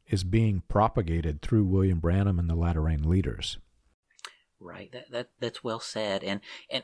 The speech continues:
Speaker 2: a lot of that also is driven by the fact that this kind of two-phased approach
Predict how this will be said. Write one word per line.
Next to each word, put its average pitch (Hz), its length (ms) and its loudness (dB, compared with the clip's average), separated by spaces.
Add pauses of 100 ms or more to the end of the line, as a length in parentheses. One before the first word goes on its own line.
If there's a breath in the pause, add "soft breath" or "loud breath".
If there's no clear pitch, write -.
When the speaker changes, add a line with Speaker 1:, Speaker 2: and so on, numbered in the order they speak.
Speaker 2:
a 123 100 0
lot 120 260 2
of 135 60 -6
that 110 180 0
also 113 380 -2
is 104 140 -8
driven 107 480 -6
by 92 200 -2
the 92 60 -8
fact 98 500 -8
that 90 260 -2 (1400 loud breath)
this 131 220 -2
kind 113 260 -2
of - 140 -6
two-phased 123 840 -4
approach - 840 -4